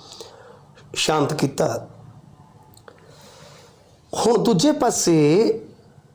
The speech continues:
ਇਹ ਮਾਮਲਾ ਹੈ ਨਾ ਜਿਹੜਾ, ਉਹ ਇੱਥੇ ਅੜਿਆ ਹੈ ਕਿ ਜਿਹੜਾ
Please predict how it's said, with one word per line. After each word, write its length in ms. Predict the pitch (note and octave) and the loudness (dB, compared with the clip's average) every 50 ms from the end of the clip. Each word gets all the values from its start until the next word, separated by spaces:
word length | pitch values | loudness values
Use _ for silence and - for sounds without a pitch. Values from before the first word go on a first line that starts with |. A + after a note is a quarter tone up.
| _ _ _ _ _ _ _ _ _ _ _ - | _ _ _ _ _ _ _ _ _ _ _ 0
ਇਹ 440 | G#3+ B3+ D4+ D#4+ E4 - - D#4 - - - - - - | 0 2 4 2 2 0 0 -4 -8 -12 -18 -12 -4 -2
ਮਾਮਲਾ 360 | G3 E3+ D#3 D3+ D#3 D#3 E3+ | 0 2 2 2 2 2 2
ਹੈ 180 | D#3+ - - B2+ | 2 0 0 0
ਨਾ 120 | A#2 D3 | 0 0
ਜਿਹੜਾ, 420 | G3+ G3 D#3 C3 A2 G#2 - - - - - - - - _ _ _ _ _ _ _ _ - - - - | 0 0 0 -2 -2 -6 -8 -8 -12 -20 -20 -20 -20 -20 _ _ _ _ _ _ _ _ -20 -12 -2 0
ਉਹ 240 | D4 E4 F4 F4+ - | 2 2 2 2 0
ਇੱਥੇ 500 | B3 A#3 - - - - D4+ - - - F3 | 0 0 0 -2 -2 0 0 0 0 0 2
ਅੜਿਆ 240 | E3 D#3+ D3+ C#3+ | 4 4 4 4
ਹੈ 380 | C#3 B2+ B2+ D#3 - - - - - - - - - - - - - - - - | 4 2 2 0 -2 -4 -10 -16 -20 -20 -20 -20 -20 -20 -20 -20 -20 -20 -8 -2
ਕਿ 80 | - B3+ | 0 2
ਜਿਹੜਾ 520 | G3 E3+ F3+ G3 A#3 B3+ B3 - - - | 4 4 4 4 4 2 2 -2 -4 -10